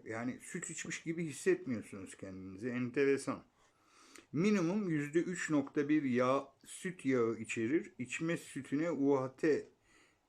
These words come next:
işlemi uygulandıktan sonra aseptik koşullarda ambalajlara dolum yapılarak üretilmiştir. Homojenize edildiği için yağ üzerinde toplanmaz.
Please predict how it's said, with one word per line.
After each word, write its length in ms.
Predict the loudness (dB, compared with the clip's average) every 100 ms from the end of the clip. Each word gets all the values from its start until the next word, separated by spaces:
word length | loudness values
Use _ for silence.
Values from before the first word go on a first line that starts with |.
| _ _ _ _ _ _
işlemi 480 | -6 -6 -2 0 2
uygulandıktan 880 | 2 0 2 2 2 -2 -2 0 0
sonra 580 | 0 0 2 2 0 -6 _ _ _ _
aseptik 600 | -6 -2 -2 -2 -8 -6
koşullarda 920 | -2 0 0 0 0 0 0 0 -2 -10 _ _ _ _ _ _ _ _ _ _ _ _ _ _ -6
ambalajlara 1000 | -2 2 4 4 2 2 2 4 2 2
dolum 340 | 2 2 4
yapılarak 560 | 2 2 2 2 2 -2
üretilmiştir. 840 | -2 -2 -2 -4 -4 0 0 0
Homojenize 760 | -4 0 2 2 4 2 2 -2
edildiği 540 | -2 -4 -4 -2 -4
için 320 | -4 -4 -2
yağ 340 | 4 4 6 2
üzerinde 500 | 0 0 2 0 0
toplanmaz. 880 | -2 -2 -4 -4 -4 -6 -10 -20